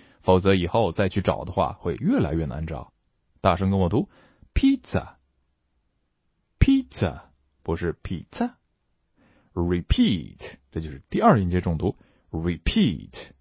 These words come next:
而不是 repeat，repeat。以后熊叔在课堂上会说，“Repeat after Uncle Bear”或者“Repeat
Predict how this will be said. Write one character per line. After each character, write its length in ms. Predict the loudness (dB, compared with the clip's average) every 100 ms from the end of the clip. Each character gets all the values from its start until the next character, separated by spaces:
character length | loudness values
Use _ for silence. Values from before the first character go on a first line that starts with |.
| _
而 120 | -2
不 100 | 0
是 300 | 0 -2 -4 -4
repeat，repeat。 2250 | 2 4 2 -2 -8 -10 -18 -20 _ _ _ _ 2 2 2 0 2 2 -4 -12 -14 -16 _ _ _ _ _ _ _
以 140 | 2
后 260 | 6 6 6
熊 160 | 2 2
叔 100 | 4
在 160 | 4 4
课 160 | 2
堂 180 | 0 2
上 120 | 2
会 140 | 2 2
说， 240 | 2 0 -2 -8
“Repeat 760 | 0 0 0 0 0 -2 -6 -16 _
after 560 | 0 2 2 2 2 2
Uncle 480 | 0 0 2 2 2
Bear” 380 | 0 -2 -2 -2
或 120 | 0
者 140 | 0 0
“Repeat 720 | 0 0 0 0 0 -2 -10